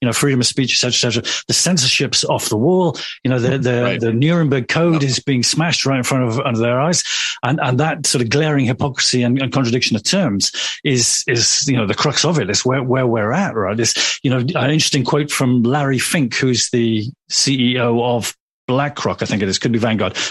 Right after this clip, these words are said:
Speaker 1: Max
Speaker 2: Yep.
Speaker 1: Egan on the Crow House talks about it at length. But, uh, he said, uh,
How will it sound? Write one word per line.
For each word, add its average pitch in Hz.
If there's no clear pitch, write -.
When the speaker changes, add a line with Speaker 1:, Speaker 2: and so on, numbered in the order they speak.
Speaker 1:
Max 127
Speaker 2:
Yep. 139
Speaker 1:
Egan 113
on 107
the 110
Crow 131
House 95
talks -
about 98
it 101
at 107
length. -
But, 120
uh, 123
he 113
said, 139
uh, 123